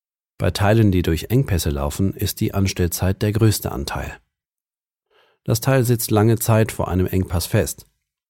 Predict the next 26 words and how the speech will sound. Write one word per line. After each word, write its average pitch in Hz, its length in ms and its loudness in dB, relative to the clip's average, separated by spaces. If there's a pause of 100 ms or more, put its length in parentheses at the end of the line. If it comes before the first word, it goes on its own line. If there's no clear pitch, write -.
(140)
Bei - 160 -6
Teilen, 85 420 0
die 82 120 -2
durch - 240 -4
Nicht-Engpässe 98 680 0
laufen, 104 480 2 (280)
ist - 200 -4
die 101 120 2
Wartezeit 92 540 0
das 107 180 -4
wesentlichste 85 760 -2
Element, 98 540 2 (480)
weil 87 160 2
sie 82 220 0
vor 95 260 2
der 87 100 2
Montage 98 540 0
auf 104 120 -4
Teile 98 340 0
warten, 85 400 0
die 90 140 -2
von 98 220 -2
Engpässen 90 500 -2
kommen. 69 340 -10 (1600)
Das 107 200 0
heißt, 127 360 -2